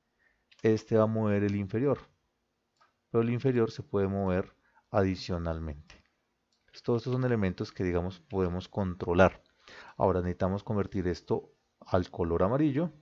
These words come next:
En este caso voy a mover esto para acá. Activamos el override. Lo ponemos en color amarillo porque es central.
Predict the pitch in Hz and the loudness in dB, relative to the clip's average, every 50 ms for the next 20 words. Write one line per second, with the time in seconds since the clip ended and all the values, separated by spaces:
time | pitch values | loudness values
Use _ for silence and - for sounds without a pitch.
0 | _ _ _ _ _ _ _ _ _ _ _ _ _ _ _ _ _ _ _ _ | _ _ _ _ _ _ _ _ _ _ _ _ _ _ _ _ _ _ _ _
1 | _ _ _ _ _ _ _ _ _ _ _ _ _ - 107 - - - - 98 | _ _ _ _ _ _ _ _ _ _ _ _ _ -20 -20 -20 -12 -8 -8 -6
2 | 95 101 98 98 98 95 95 92 90 90 92 95 - _ - 117 101 - - - | -4 -2 -2 0 0 0 -2 -2 -4 -4 -6 -8 -10 _ -10 -10 -10 -10 -10 -12
3 | 104 95 - - 95 98 117 - - - 127 147 156 - - _ _ _ _ _ | -12 -8 -4 -2 -2 -2 -2 -4 -6 -6 -6 -6 -8 -10 -14 _ _ _ _ _
4 | - - - - - _ _ _ _ _ - 120 - - - 104 95 90 87 92 | -20 -20 -20 -20 -20 _ _ _ _ _ -12 -12 -10 -6 -2 2 2 2 2 0
5 | 92 95 101 95 98 98 95 104 107 - 170 170 175 185 190 190 - - - - | -2 0 0 2 4 4 6 6 6 8 8 8 8 8 6 2 -2 -12 -20 -20
6 | - _ _ _ _ _ _ _ _ _ _ _ _ _ _ _ _ _ _ _ | -20 _ _ _ _ _ _ _ _ _ _ _ _ _ _ _ _ _ _ _
7 | - 110 95 90 - - 90 87 85 90 92 98 101 95 - - - 90 90 87 | -8 -8 -8 -8 -8 -8 -6 -6 -6 -6 -6 -6 -6 -8 -6 -6 -4 -2 -2 -2
8 | - - 101 92 90 87 85 85 92 - - - - - - 90 87 82 - - | -4 -2 -2 -2 -2 -2 -2 -2 -4 -4 -4 -8 -18 -10 -6 -4 -4 -4 -6 -6
9 | 117 117 127 123 - 147 143 143 151 156 - | -6 -6 -4 0 2 4 6 6 4 2 -2